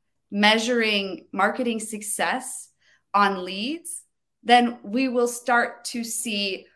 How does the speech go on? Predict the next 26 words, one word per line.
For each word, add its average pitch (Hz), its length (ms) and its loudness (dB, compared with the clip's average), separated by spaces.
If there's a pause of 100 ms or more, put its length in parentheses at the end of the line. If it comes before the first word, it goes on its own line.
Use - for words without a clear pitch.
(160)
more 190 380 -4
demand 175 560 -2
generation. 156 600 -8
And 175 160 -10
so 202 80 -8
that's 185 400 -2
where 190 220 -2
we're, 180 320 -2
we're 175 180 -8
moving 208 300 -6
into 175 400 -4
now. - 320 -12
So 190 360 -2 (260)
what 269 140 6
I 311 360 6 (120)
tell 247 240 4
my 220 200 2
sales 240 340 -2
team 220 180 -2
at 190 160 -4
Vedex, 220 440 0
it's 208 100 -12
like, 185 240 0 (120)
"If - 100 -12
you 254 80 -8
guys 622 180 4